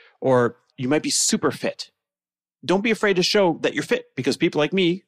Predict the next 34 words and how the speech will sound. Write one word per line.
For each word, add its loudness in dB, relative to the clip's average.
have -2
the 0
aspiration 0
this -6
year 0
to -6
get -4
back -6
to -16
being -4
super -6
fit. -6
You -2
may 4
have 2
great -2
taste -2
in -2
decorating. -4
So 0
show 2
parts -2
of -6
your 0
home, 0
show 0
things -2
that -2
you've -4
decorated. -2
You -4
need 0
to -4
be -4